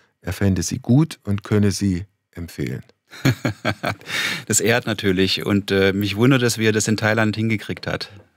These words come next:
Speaker 2: Also Gratulation.
Speaker 1: Dann schreibt uns eine Hörerin,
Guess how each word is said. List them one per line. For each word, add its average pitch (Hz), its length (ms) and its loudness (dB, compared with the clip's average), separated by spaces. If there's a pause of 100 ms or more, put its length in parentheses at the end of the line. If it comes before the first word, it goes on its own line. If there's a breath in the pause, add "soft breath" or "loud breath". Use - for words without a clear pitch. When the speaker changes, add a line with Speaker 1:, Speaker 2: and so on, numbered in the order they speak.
Speaker 2:
Also 85 240 -14
Gratulation. 98 760 2 (640 loud breath)
Speaker 1:
Dann 156 240 4
schreibt 156 460 0
uns 143 240 2
eine 127 540 2
Hörerin, 156 720 4